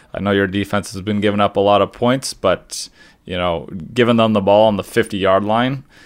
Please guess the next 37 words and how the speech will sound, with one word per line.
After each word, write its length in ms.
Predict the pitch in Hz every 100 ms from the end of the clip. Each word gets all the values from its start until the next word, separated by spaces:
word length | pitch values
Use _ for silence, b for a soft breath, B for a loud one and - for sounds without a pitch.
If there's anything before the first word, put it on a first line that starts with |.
| b _
is, 440 | 101 95 90 87
uh, 380 | 90 87 85 85 -
kinda 220 | 98 95
asking 480 | 80 92 - 92 85
for, 440 | - 90 87 82
for 180 | - 87
trouble 460 | - 87 76 78 b b b -
if 160 | -
you 60 | 92
don't 160 | 87 65
recover 440 | 80 85 80 78
a, 80 | 67
a 140 | -
very 280 | 82 95 92
low 240 | 87 90
percentage 600 | 90 - - 82 76 64 -
play 240 | 80 62
this 220 | 57 -
year 200 | - - b b -
on 180 | 67 76
the 80 |
onside 400 | 64 50 - 50 -
kick. 180 | - - -
So, 320 | - 67 53 b b b -
um, 360 | 78 85 82 - _ _ _ _ b b b _
like, 300 | 87 101 -
like 200 | 110 107
Durkin 260 | 123 123 123
kinda 200 | 131 123
said, 380 | 151 143 104 -
the 120 | 107
cure 300 | - 131 127
for 220 | - 120
a, 80 | 113
a, 420 | - 104 104 - -
a 100 | 101
woe-, 500 | 101 113 120 117 123